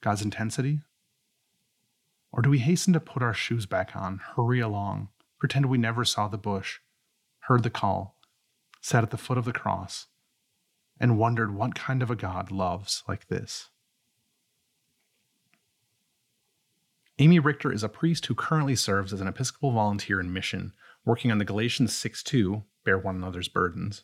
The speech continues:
project, focusing on theological education and serving as a visiting academic at the University of KwaZulu-Natal in South Africa.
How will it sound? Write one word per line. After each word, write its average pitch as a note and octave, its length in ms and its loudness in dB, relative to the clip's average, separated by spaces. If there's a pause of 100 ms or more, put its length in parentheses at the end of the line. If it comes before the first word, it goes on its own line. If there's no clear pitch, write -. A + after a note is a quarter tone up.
project, G#2 500 -2 (480)
focusing B2 460 2
on G2+ 140 0
theological C#3 680 0
education F#2 680 -8 (320)
and A2 140 0
serving C#3 420 2
as G2 140 -4
a G#2 60 -2
visiting D3 400 2
academic G2 520 -4
at G#2+ 100 -10
the G#2+ 100 -6
University G#2+ 560 -2
of G2 120 -2
KwaZulu-Natal A2 1200 -2
in A2+ 80 -2
South G2 240 -2
Africa. G#2 460 -6